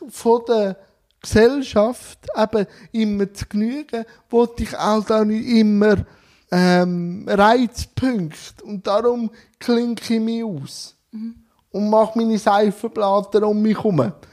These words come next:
Speaker 1: Aber ich bin dann halt gleich gern der, der es aufplatzt. Weil gewisse sagen mir dann schon auch, nein, heute will ich nicht und so. Aber, äh,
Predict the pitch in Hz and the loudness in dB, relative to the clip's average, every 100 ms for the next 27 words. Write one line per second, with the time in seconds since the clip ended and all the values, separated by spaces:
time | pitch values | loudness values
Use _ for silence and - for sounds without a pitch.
0 | _ _ _ - 175 202 - - 180 165 | _ _ _ -4 0 0 -2 -12 -6 -2
1 | 160 160 156 190 190 - 190 180 180 180 | 0 0 -2 -4 -4 -2 -2 0 2 2
2 | 175 175 214 190 - - - 196 - - | 2 0 -2 -6 -6 -12 -2 -2 -2 -8
3 | - 208 202 170 - - - 320 403 - | -14 -2 0 0 -4 -20 0 2 2 2
4 | 381 370 294 285 269 269 262 247 240 202 | 2 2 0 0 -6 -6 -2 0 0 0
5 | 240 247 - 226 226 220 208 - _ _ | 2 0 0 0 2 0 -4 -14 _ _
6 | _ - 196 226 254 269 269 226 233 - | _ -8 0 2 4 2 2 2 0 -4
7 | 214 196 - 202 208 247 277 269 262 226 | -4 -4 -2 -4 -4 -4 -8 -10 -10 -2
8 | 247 277 - - _ - 220 208 226 - | -2 -2 -8 -20 _ -4 -2 2 0 -2
9 | 214 | -14